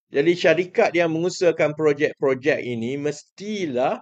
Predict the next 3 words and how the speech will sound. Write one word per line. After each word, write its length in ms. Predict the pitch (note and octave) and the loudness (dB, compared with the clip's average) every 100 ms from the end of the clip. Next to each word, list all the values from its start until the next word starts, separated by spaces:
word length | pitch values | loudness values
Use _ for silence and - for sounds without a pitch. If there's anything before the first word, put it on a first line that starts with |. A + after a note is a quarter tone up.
| _ _ _ | _ _ _
membina 880 | - C3 C#3+ C#3 C#3 F3 F#3+ G3 F3+ | -4 -2 -2 -4 -4 -4 -2 0 0
perniagaan 880 | E3 C#3 C#3+ C3+ C#3+ - D#3 E3+ E3 | -2 0 0 0 -2 0 0 0 -4
dan 400 | B2+ B2 A#2+ A#2+ | -2 -2 -2 -6